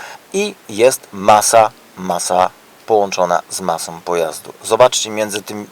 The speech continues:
jednym a drugim, tym pierwszym a drugim kanałem jest widoczna różnica, jest mniej zakłóceń. Jest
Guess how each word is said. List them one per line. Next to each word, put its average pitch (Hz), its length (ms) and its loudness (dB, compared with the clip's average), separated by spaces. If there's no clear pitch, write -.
jednym 135 500 4
a 101 240 6
drugim, 95 440 -8
tym 92 200 -14
pierwszym 131 460 0
a - 120 -6
drugim 120 380 -10
kanałem 110 540 4
jest 110 440 0
widoczna 117 840 0
różnica, 101 640 -2
jest 95 400 -4
mniej 107 800 -4
zakłóceń. 92 760 -4
Jest 95 300 -6